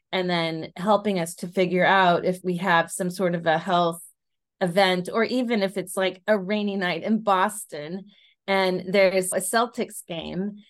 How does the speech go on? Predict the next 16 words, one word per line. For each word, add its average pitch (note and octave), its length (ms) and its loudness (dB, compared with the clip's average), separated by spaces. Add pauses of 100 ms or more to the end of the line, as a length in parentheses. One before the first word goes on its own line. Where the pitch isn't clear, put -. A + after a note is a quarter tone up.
(300)
if G#3 220 -2
that G3+ 220 2
we G3+ 140 2
are F#3 280 2
running G3+ 340 0
low G3 240 4
on F#3+ 160 -2
capacity, F#3+ 600 -6
how F3+ 260 -2
can F#3 180 -8
we F#3 140 0
reroute F3 580 2
capacity E3+ 720 -4
to - 240 -8
other E3 200 0
hospitals D3 760 -4